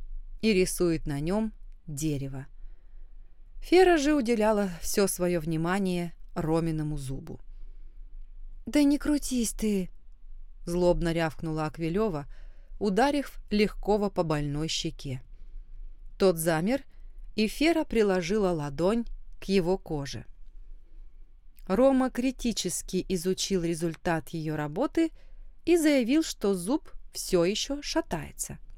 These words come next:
«Не шатается он!» раздражённо откликнулась Фера и отсела от Легкова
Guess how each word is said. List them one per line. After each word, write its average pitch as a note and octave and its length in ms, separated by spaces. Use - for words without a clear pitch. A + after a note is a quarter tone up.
«Не C#4 160
шатается C4+ 680
он!» A3 300
раздражённо F3 840
откликнулась E3 760
Фера G#3+ 420
и C#4 220
отсела C4+ 680
от - 280
Легкова C#4 640